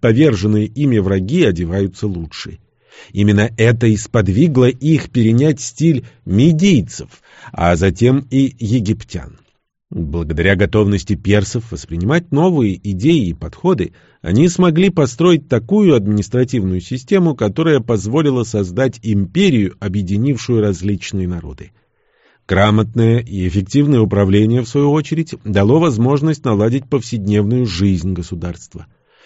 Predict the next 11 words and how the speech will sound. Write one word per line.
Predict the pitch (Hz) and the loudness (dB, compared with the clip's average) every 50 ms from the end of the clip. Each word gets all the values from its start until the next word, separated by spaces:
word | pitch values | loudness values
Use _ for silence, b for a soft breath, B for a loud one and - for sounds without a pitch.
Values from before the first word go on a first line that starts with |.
| b b b | b b b
Учтено | 107 104 - - - 120 131 160 190 175 | -4 -2 -2 -2 0 2 4 4 4 4
было | 165 185 175 175 165 | 4 4 4 4 2
все, | - - - - - 202 135 | 0 -2 -6 0 2 2 4
начиная | 101 175 - - 104 107 135 143 131 120 | 4 2 -2 -2 -4 -2 -2 -2 -2 -2
с | 110 - - | -4 -4 -2
размера | 110 120 110 98 120 143 151 135 117 110 | -2 -2 -2 -2 -2 0 0 2 2 2
выплат | 101 107 139 - - 107 101 85 - | 2 0 0 -2 -2 -4 -6 -6 -4
работникам, | 95 101 117 156 202 202 - - 101 92 - - - - _ | -6 -4 0 2 2 0 0 -2 -6 -6 -6 -8 -16 -14 _
обслуживающим | - 95 101 90 - - 123 123 113 95 104 98 104 98 - - 110 107 107 | -2 0 0 0 0 2 2 2 4 4 4 2 2 0 0 0 0 0 0
правящую | 117 135 131 101 82 85 78 - - 95 92 | 2 2 2 2 0 -2 -4 -6 -6 -6 -6
семью, | 85 - 117 117 113 92 90 85 71 - | -4 -2 0 0 0 0 -2 -4 -8 -10